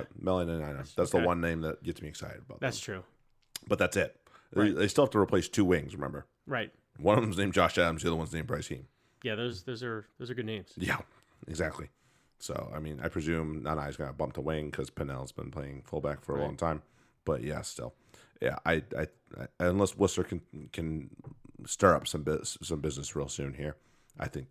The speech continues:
Speaker 1: I think they're gonna be the one to go
Speaker 2: Yeah,
Speaker 1: down.
Speaker 2: and we'll see. I mean, I guess, uh, how, we'll see what happens with it, with a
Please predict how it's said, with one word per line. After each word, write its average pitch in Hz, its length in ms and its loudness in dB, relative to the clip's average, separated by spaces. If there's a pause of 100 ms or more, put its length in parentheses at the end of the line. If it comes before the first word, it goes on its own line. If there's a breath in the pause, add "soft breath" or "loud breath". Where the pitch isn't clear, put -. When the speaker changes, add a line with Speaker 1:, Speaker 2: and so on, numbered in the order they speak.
Speaker 1:
I - 100 -8
think 69 180 -8
they're - 80 -8
gonna 69 100 -6
be - 80 -8
the 71 60 -8
one 67 100 -6
to 65 80 -10
go 139 80 -2
Speaker 2:
Yeah, 113 120 0
Speaker 1:
down. - 140 -4
Speaker 2:
and 139 120 -6
we'll 139 100 -2
see. 139 320 -4 (180)
I - 60 -12
mean, 117 320 -10
I - 60 -20
guess, - 340 -12
uh, - 240 -20
how, - 140 -14 (340)
we'll - 80 -8
see 151 140 -4
what 131 80 -2
happens 120 240 -4
with 107 100 -10
it, 117 140 -6
with 110 160 -8
a 110 80 -8